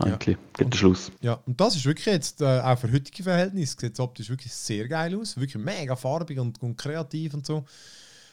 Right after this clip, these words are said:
Speaker 2: Ähm, zwei bis drei Stunden hast, glaub. Ich has, äh, ich hab vielleicht mal eine Stunde gespielt jetzt. Aber ich bin jetzt auch so, mich,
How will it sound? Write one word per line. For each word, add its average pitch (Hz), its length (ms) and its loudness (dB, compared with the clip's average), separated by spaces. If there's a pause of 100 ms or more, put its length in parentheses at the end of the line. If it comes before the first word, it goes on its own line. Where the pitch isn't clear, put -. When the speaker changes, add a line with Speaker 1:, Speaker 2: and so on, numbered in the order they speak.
(120)
Speaker 2:
Ähm, 127 760 2 (760)
zwei 120 220 -4
bis 120 120 -6
drei 123 100 -8
Stunden 135 340 -2
hast, 139 160 -2
glaub. 139 340 -2 (120)
Ich - 180 -14
has, 120 240 -6
äh, 110 520 -4
ich 120 80 -8
hab 143 80 -8
vielleicht 113 120 -8
mal 113 100 -4
eine 107 80 -8
Stunde 113 280 -6
gespielt 120 360 -8
jetzt. 113 300 -8 (360)
Aber 120 220 -4
ich 156 240 -2
bin 156 120 4
jetzt 143 120 2
auch 143 120 6
so, 147 140 2
mich, 139 300 2